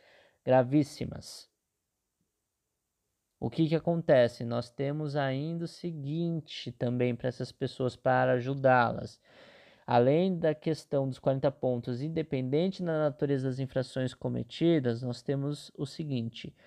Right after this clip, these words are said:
no período de doze meses, ele pode fazer um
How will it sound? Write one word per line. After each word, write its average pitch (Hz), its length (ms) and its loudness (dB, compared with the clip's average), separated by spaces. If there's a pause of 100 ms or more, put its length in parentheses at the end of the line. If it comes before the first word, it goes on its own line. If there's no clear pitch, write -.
(280)
no 127 80 0
período 139 280 4
de 135 40 0
doze 180 300 2
meses, 139 1040 0
ele 131 240 2
pode 190 500 6
fazer 160 500 -2
um 160 160 -4